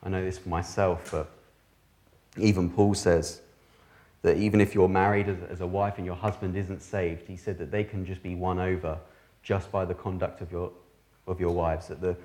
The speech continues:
the very life that you live can preach the gospel and see them saved. Just by the, just by the longevity and your consistency and your, your pursuit of this.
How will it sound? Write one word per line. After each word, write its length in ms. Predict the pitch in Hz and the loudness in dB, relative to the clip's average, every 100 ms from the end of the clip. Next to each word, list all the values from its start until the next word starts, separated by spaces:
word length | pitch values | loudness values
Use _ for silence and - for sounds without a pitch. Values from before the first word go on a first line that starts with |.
| - | -10
the 80 | 87 | 0
very 240 | 98 95 | 2 4
life 400 | 92 98 104 - | 4 4 4 2
that 100 | 90 | -4
you 140 | 90 92 | -4 0
live 440 | 104 95 78 82 - - _ - | 4 4 4 -4 -16 -20 _ -2
can 200 | 104 90 | 0 0
preach 300 | 107 95 - | 0 -2 -2
the 60 | |
gospel 360 | 87 90 - 85 | 0 0 -2 -4
and 100 | 82 | -4
see 200 | - 87 | -4 -4
them 160 | 85 80 | -4 -4
saved. 420 | 85 78 76 - _ _ _ _ _ _ _ _ _ | -2 -2 -4 -12 _ _ _ _ _ _ _ _ _
Just 180 | - 101 | 0 2
by 160 | 95 98 | 6 8
the, 240 | 92 90 - | 8 6 0
just 160 | - 98 | -4 2
by 100 | 95 | 6
the 100 | 95 | 8
longevity 760 | 90 92 87 104 98 92 - 78 | 8 6 6 6 6 2 -2 -4
and 100 | 85 | -2
your 140 | 87 | -4
consistency 960 | - 87 - 98 - 87 - - 80 78 | -6 -10 -6 -6 -6 -10 -12 -10 -10 -8
and 120 | 85 | -8
your, 240 | 82 82 - - _ _ | -6 -6 -8 -20 _ _
your 360 | 92 85 82 73 - - _ _ | -2 2 2 0 -10 -20 _ _
pursuit 500 | - 95 - 113 92 | -12 -10 -4 -4 -4
of 160 | 78 80 | -6 -6
this. 340 | 71 80 - | -8 -8 -14